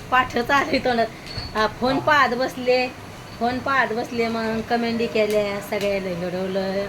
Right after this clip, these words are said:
मग मला झोप यायना, लेकरं झोपेल होते, म्हणलं त्याला कशाला उठवायचंय. आणि अशी पण आपली टीव्ही बिघडेली, नाही तर मग पाहत असतो टीव्ही लावून, तर ती बिघडली आता किती दिवस झाले.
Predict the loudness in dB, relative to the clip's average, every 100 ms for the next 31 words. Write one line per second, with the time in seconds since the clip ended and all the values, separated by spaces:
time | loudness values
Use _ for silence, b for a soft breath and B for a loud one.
0 | -6 -14 -14 -14 -16 -14 -14 -14 -12 -12
1 | -12 -8 -4 -2 0 0 0 0 0 2
2 | 2 2 2 0 2 0 -2 -2 0 0
3 | -2 -2 -2 -4 -4 -2 -2 0 -2 0
4 | 0 0 -2 -2 -2 -6 -6 -10 -10 -12
5 | -14 -14 -14 -8 -2 0 0 -2 -2 0
6 | 0 -2 -2 -2 -2 -2 -2 2 2 2
7 | 0 0 -2 -2 -2 2 4 4 2 -2
8 | -4 -4 -2 -2 0 0 0 -2 -6 -4
9 | -2 -2 -6 -8 -10 -6 -4 -4 -2 0
10 | 0 2 2 2 0 -2 -2 -2 -2 0
11 | 0 -2 -4 -4 -6 -8